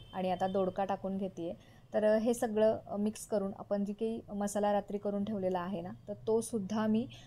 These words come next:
याच्यामध्ये टाकणार आहे. लागलीच मी जे काही, अ, थोडे थोडे खरकटे भांडे होत आहेत ते लगेच धुवून टाकते आहे. कारण काय होतं की एकदाच आपण जर भांडे काढले ना, अ, टाकले ना, बेसिनमध्ये टाकत राहिलो तर खूप जास्त भांडी होतात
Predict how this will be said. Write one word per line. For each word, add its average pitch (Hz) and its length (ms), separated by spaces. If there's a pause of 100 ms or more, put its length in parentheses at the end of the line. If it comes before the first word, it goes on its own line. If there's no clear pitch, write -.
(140)
याच्यामध्ये 208 500
टाकणार 190 400
आहे. 180 220
लागलीच 190 460
मी 214 120
जे 202 140
काही, 214 320
अ, 190 320
थोडे 214 220
थोडे 214 240
खरकटे 208 320
भांडे 202 260
होत 202 160
आहेत 180 120 (100)
ते 185 80
लगेच 190 220
धुवून 190 260
टाकते 170 320
आहे. 175 100 (400)
कारण 208 220
काय 214 180
होतं 202 220
की 208 160
एकदाच 214 520
आपण 208 300
जर 214 120
भांडे 208 300
काढले 190 320
ना, 180 180 (100)
अ, 190 200
टाकले 190 320
ना, 180 80
बेसिनमध्ये 185 480
टाकत 180 320
राहिलो 180 300 (380)
तर 202 120 (100)
खूप 254 220 (100)
जास्त 220 280
भांडी 208 300
होतात 190 300